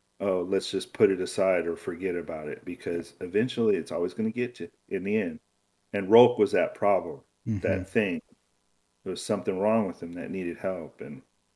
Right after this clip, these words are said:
Speaker 1: u-, ultimately the monster came back.
Speaker 2: And, I mean,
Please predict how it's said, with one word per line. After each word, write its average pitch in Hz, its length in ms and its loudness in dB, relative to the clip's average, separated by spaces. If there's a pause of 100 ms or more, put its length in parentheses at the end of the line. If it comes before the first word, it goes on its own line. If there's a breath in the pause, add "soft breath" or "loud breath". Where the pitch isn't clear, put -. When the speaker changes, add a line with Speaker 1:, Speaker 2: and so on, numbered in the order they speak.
(600)
Speaker 1:
u-, 90 200 -4
ultimately 101 480 0
the 92 120 -6
monster 95 460 -6
came 87 260 -6
back. 82 320 -8 (2000)
Speaker 2:
And, 143 200 6
I 147 40 10
mean, 156 260 10